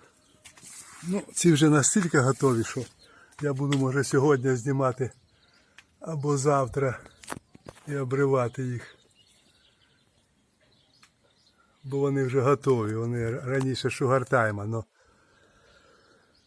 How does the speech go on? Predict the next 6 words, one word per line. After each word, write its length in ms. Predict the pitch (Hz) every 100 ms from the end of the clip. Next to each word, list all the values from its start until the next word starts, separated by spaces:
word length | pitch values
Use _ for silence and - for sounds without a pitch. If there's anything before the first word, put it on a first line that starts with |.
| _ _ - - - - - 277
ну, 160 | 294
майже 420 | 190 165 135 135 - -
разом 560 | 139 131 107 101 107 98 -
і, 380 | 143 123 123 -
і 40 | 143
погож-, 460 | 156 117 117 101